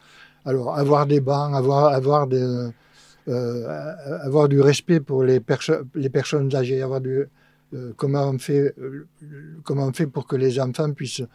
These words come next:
a-, apporter leur, on dit une ville à, à hauteur d'enfant. Oui, mais comment ? Voilà.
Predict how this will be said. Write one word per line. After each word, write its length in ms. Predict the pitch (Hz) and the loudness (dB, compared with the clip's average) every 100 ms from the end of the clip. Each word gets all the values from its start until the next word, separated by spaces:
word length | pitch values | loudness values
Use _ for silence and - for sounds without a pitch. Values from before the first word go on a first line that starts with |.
| _ _ 180 | _ _ -14
a-, 240 | 151 156 | -10 -6
apporter 400 | 143 147 127 151 | -4 -4 -4 0
leur, 160 | 143 131 131 - | 0 0 -4 -8
on 120 | 123 | -8
dit 180 | 135 156 | -4 -4
une 180 | 143 139 | -2 -2
ville 240 | 147 165 | 0 2
à, 60 | 151 | 2
à 180 | 151 143 | 4 6
hauteur 300 | 139 156 143 | 6 4 0
d'enfant. 340 | 135 131 120 | 0 -4 -4
Oui, 100 | 143 | 0
mais 140 | 143 | 0
comment ? 420 | 117 160 160 151 127 _ _ _ _ _ _ | 2 4 4 4 -2 _ _ _ _ _ _
Voilà. 220 | 143 110 | -6 -6